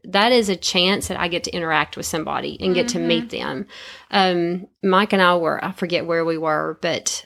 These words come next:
Speaker 1: um, it was probably a month or so ago. We were at a restaurant and a girl came up and she had just, it was a very unique tattoo on her wrist.
Speaker 2: Mm-hmm.
Speaker 1: And, and you could tell she was not happy that day being at work.
Speaker 2: Mm.
Speaker 1: You know, whatever,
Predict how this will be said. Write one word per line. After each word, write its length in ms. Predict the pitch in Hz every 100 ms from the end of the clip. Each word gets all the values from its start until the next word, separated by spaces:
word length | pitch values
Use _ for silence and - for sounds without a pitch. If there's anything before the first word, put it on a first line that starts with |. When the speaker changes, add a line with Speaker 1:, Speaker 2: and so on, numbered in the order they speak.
| -
Speaker 1:
um, 580 | 160 151 151 - - - -
it 120 | 196
was 140 | 180
probably 300 | - 208 202
a 40 | 175
month 280 | 175 170 170
or 60 |
so 240 | - 165 156
ago. 360 | 151 - - - - - - -
We 200 | 190 190
were 100 | 185
at 80 |
a 80 | 175
restaurant 840 | 170 226 226 - 170 165 170 - -
and 100 | 180
a 80 | 175
girl 280 | 185 185 190
came 280 | 196 180
up 220 | 170 170 175
and 100 | 165
she 200 | - 196
had 480 | 208 226 202 170
just, 240 | 190 180 -
it 80 | 190
was 120 | 185
a 60 |
very 300 | 175 208 214
unique 500 | 175 175 175 175 170 -
tattoo 580 | 175 165 - 156 165 185 -
on 200 | 180 175
her 320 | 170 160 156
wrist. 640 | 165 180 131 - - - 254
Speaker 2:
Mm-hmm. 260 | 254 247 240 -
Speaker 1:
And, 560 | - 202 190 185 180 170 -
and 280 | 214 208
you 140 | 226 277
could 140 | 247
tell 260 | 220 196 190
she 240 | - 233
was 140 | 175 175
not 240 | 180 190
happy 480 | 180 180 226 214 -
that 140 | 202 190
day 140 | 190
being 300 | 180 175 180
at 100 | 180
work. 460 | 170 170 202 - - 311
Speaker 2:
Mm. 40 | 240
Speaker 1:
You 60 |
know, 160 | 175 175
whatever, 580 | 180 180 190 185 175